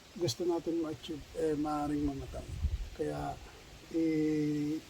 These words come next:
i-store lang po natin siya sa isang place na hindi siya nasisikatan ng araw. Pero dapat medyo malamig. Tas pwede nyo po siyang i-ferment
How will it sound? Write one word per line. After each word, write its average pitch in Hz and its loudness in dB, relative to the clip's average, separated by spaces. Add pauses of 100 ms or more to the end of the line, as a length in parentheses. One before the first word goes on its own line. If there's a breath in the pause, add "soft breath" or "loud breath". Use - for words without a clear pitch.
(320)
i-store 170 2
lang 170 6
po 165 0
natin 156 0
siya 160 -2
sa 156 -4 (720)
isang 160 2 (140)
place 156 4 (560)
na 156 8 (1700)
hindi 175 4
siya 175 4
nasisikatan 147 0
ng 143 -2
araw. 127 -6 (160)
Pero 160 4
dapat 151 2
medyo 143 2
malamig. 127 -6 (1120)
Tas - 8
pwede 202 10
nyo 214 6
po 214 0
siyang 214 4
i-ferment 196 8